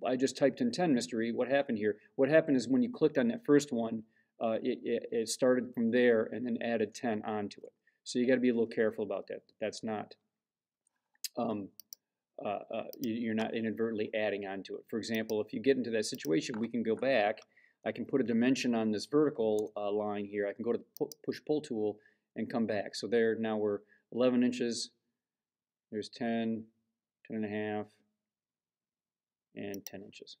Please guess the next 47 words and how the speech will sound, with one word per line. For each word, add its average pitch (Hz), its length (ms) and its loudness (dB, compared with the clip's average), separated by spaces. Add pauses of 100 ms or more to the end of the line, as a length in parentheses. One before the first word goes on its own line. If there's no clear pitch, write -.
So - 180 -8
I 101 100 -4
can, 104 260 -8
I 113 100 -4
can 104 240 -8 (380)
drive 120 340 4
these, 110 400 -2
uh, 104 220 -6
numbers 101 460 -2
in 98 280 -8 (380)
with - 160 -6
the - 80 -10
push-pull 113 460 -6
tool 101 300 -6
if - 60 -18
we 95 80 -10
need 92 200 -10
to. 92 260 -8 (380)
I'm 117 60 -12
gonna 107 80 -4
use 110 180 -2
the 107 200 -6
E 131 240 4
for - 180 0
erase, 113 640 2
and 104 80 -8
I 98 60 -6
can 107 120 -10
just 98 180 -10
click - 200 -8
on 104 160 -6 (380)
that, 98 140 -4 (120)
uh, 110 100 -8
dimension 104 440 -6 (480)
and 98 180 -10
get - 100 -10
rid 98 140 -8
of - 60 -18
it. - 160 -20
Okay, 104 180 -4 (260)
so 135 120 -2
now 135 440 4
I 117 120 -4
can 117 240 -2
O 139 200 8
for 147 160 0
orbit 123 500 2